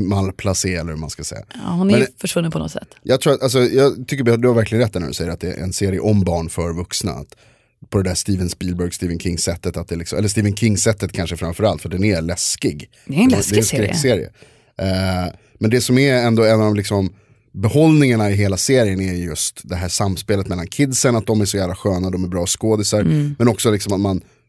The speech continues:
Speaker 1: får deras perspektiv på det här, på den här världen. Det finns en bra scen, eh, som också, det, det är en, eh, retro-serie, alltså den är ju nostalgiserie för den utspelar sig på åttiotalet.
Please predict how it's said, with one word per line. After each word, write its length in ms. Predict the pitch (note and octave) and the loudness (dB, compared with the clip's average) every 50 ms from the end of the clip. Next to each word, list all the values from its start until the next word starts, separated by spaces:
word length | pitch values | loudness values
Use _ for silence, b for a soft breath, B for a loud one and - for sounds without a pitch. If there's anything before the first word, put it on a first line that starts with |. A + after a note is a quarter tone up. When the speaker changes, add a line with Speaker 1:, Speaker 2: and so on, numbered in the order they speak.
| _ - | _ -2
Speaker 1:
får 80 | A2 | -2
deras 420 | G#2 G2 A#2+ A2+ A2 G#2+ A2+ A2 - | 0 2 2 4 4 4 4 2 2
perspektiv 720 | - A2 G2 - G#2+ F#2+ - - C#3 C3+ B2 A#2 G2 - | 0 -2 0 -2 -4 -4 0 2 4 4 4 4 2 2
på 100 | - G2+ | 0 -2
det 60 | F#2+ | 0
här, 180 | F2 F2 E2+ F2 F#2 - - | 0 -2 -4 -6 -8 -4 0
på 80 | - | 0
den 100 | G2 F2 | 2 2
här 80 | F2+ F#2 | 2 0
världen. 440 | F#2 B2+ C#3 A2+ D#2+ C2+ - C2+ D2 b b b b b b | 2 2 2 2 2 -2 -6 -10 -12 b b b b b b
Det 60 | - | -4
finns 180 | G#2+ A#2+ A2+ G2+ | 0 0 2 2
en 80 | A2+ G#2 | 2 4
bra 220 | B2 B2+ B2 A#2 | 4 4 4 4
scen, 400 | G#2 - - G#2 G2 F#2+ F#2 F2+ - _ _ _ _ _ _ _ - - | 2 2 2 2 2 2 0 -2 -6 _ _ _ _ _ _ _ -6 -4
eh, 200 | F#2 F2+ F2+ - | -2 0 0 0
som 160 | - - A2 | 0 2 2
också, 180 | A2+ G#2 - G2+ | 2 2 0 -2
det, 160 | G2+ A2 G#2+ | 0 0 0
det 120 | A2+ A2 A2 | 2 2 4
är 40 | A2 | 4
en, 120 | A2 A2 | 4 4
eh, 260 | A2 G#2+ G#2+ G#2 G#2 | 4 4 4 4 4
retro-serie, 1300 | G2 A#2 G#2+ - - - G2+ G2 F#2 E2 - - - D#2 C#2 G1+ - - - - D3 A#2+ F#2+ F2 D2+ | 4 2 0 0 -2 -4 -2 -2 -2 -2 -4 -8 -6 -8 -8 -6 -4 -2 0 2 2 2 2 0 -4
alltså 140 | D#2+ F2+ - | -6 -6 -4
den 160 | G2 G2 F#2 | -4 -2 -2
är 40 | F#2+ | -2
ju 360 | F#2+ F#2 F2+ F#2 E2+ A1+ A1 C#2+ | -2 -2 -2 -4 -4 -6 -6 -4
nostalgiserie 720 | F#2+ G2+ G2 - - G2+ G#2 G#2+ G#2 F#2+ - A#2+ A2 F#2+ | -4 -4 -2 -2 -2 -2 0 0 0 0 2 2 2 2
för 80 | F#2 F#2 | 2 0
den 140 | G2+ G2+ F#2+ | 0 0 0
utspelar 220 | - - G2 F2+ | -2 -2 -4 -4
sig 100 | F2+ E2+ | -4 -4
på 80 | F#2+ F#2+ | -6 -6
åttiotalet. 460 | - - F#2 - C3 A#2 D#2+ G#1+ | -6 -6 -4 -2 0 0 -2 -4